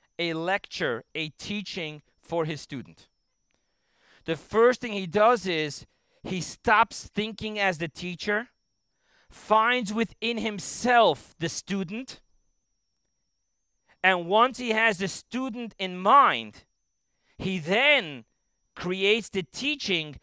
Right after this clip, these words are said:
formed for the student. So once again, you see where it's going. Once again,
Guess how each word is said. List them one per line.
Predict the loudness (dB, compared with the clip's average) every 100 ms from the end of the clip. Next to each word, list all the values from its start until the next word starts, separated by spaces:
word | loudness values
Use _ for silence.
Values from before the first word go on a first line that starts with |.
| _
formed | -20 -8 0 2 2 0 -6
for | -6 -6
the | -6
student. | -10 -12 -14 -18 -20 _ _ _ _ _ _ _ _ _ _ _ _ _ _ _ _ _ _ -14
So | 0 2
once | 4 4 4 2
again, | 0 6 6 6 4 -2 -14 -14
you | -10
see | -2
where | 2 2
it's | 4
going. | 6 6 4 -4 _ _ _ _ -10
Once | 2 4 4 2
again, | -4 0 2 4 2 -2